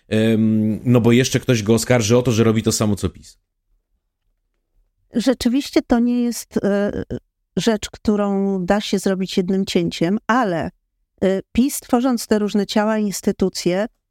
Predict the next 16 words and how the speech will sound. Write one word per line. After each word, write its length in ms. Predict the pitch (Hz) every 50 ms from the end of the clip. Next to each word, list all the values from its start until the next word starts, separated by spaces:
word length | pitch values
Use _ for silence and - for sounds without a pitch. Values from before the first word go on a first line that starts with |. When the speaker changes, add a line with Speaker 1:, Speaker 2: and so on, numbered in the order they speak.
| _ - -
Speaker 2:
działał 360 | 185 - 214 226 254 269 262
też 180 | - 247 220 -
często 320 | - 233 226 - - 233
na 140 | 226 226 202
granicy 440 | 196 208 214 214 226 226 - 240 -
prawa 300 | - 214 208 208 254 262
lub 140 | 269 269 _ -
przekraczając 840 | - - - - - 320 - - 311 269 214 180 170 165 - -
je, 60 | -
no 120 | 180 196 220
bo 80 | 233
na 100 | 214 214
przykład 300 | 208 - - 220 208 -
Rada 460 | 202 214 226 220 208 226 214 208 208 - -
Mediów 460 | 190 185 196 180 190 185 180 170 - _ _ _ _ -
Narodowych 560 | - 175 180 190 175 190 185 165 170 180 202